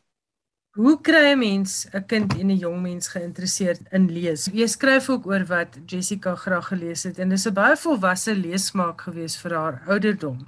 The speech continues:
So hoe het jy dit reg gekry om jou kinders geïnteresseerd te kry in stories?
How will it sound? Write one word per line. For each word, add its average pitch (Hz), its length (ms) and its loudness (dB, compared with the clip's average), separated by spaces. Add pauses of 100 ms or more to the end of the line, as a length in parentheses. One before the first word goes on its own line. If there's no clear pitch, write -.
(180)
So - 160 0
hoe 240 80 6
het 294 100 4
jy 339 180 2
dit 220 220 2
reg 190 240 2
gekry 175 480 -4
om 175 240 -4
jou 175 160 -4
kinders 190 380 2
geïnteresseerd 185 680 -4
te 190 100 -6
kry 160 420 -6
in 156 120 -12
stories? - 840 -6